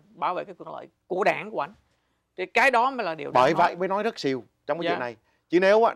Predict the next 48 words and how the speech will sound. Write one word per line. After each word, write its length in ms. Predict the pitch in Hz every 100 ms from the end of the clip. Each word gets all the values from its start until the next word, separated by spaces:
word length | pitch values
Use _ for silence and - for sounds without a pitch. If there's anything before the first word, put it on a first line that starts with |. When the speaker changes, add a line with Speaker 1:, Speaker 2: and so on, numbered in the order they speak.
| -
Speaker 2:
tại 120 | 127
vì 80 | 131
anh 160 | 156 180
muốn 160 | -
bảo 160 | 95 101
vệ 180 | 117 110
quyền 120 | 117
lợi 100 | 107
của 100 | 95
đảng 220 | 92 87
mà 60 | 107
quyền 160 | 104 143
Speaker 1:
Dạ, 40 |
vâng. 40 |
Speaker 2:
lợi 120 | 113 110
của 120 | 110
đảng 240 | 85 87
lại 140 | 110 110
lệ 160 | 104
thuộc 140 | 113 104
vào 80 |
anh 60 | 120
Trung 140 | 143 127
Cộng. 120 | 202
Speaker 1:
Và 140 | 214
Trung 140 | 226 262
Cộng. 200 | 175 - -
Speaker 2:
Cho 120 | 165
nên 180 | 175 175
á, 140 | 202 160
nói 200 | 165 214
rất 140 | 220
là 180 | 165 123
xìu. 220 | 110 107
Speaker 1:
Cho 100 | 285
nên 100 | 285
anh 140 | 208 247
không 220 | 285 269
dám 180 | 285 302
nói 200 | 269 311
như 120 | 247
anh 240 | 220 220
trình 200 | 196 190
bày 180 | 180 170
đó 120 | 190
là 180 | 226 180
chúng, 280 | - 262 262 - 185 208
giúp 200 | 233